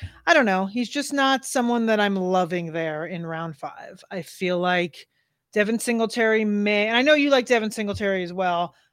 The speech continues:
I feel like he may cut in a little more than people realize.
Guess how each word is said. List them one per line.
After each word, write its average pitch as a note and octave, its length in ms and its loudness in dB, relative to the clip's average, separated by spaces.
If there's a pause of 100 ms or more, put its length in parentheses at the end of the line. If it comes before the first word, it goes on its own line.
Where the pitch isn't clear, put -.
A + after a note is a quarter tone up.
(140)
I G#3+ 80 -2
feel A#3+ 220 0
like C4 160 2
he C#4 180 -4
may C#4+ 200 2
cut D#4+ 240 0
in F4+ 100 2
a F4 80 2
little F4 220 2
more F4 160 4
than E4 100 -4
people D#4 300 -4
realize. D4 580 -6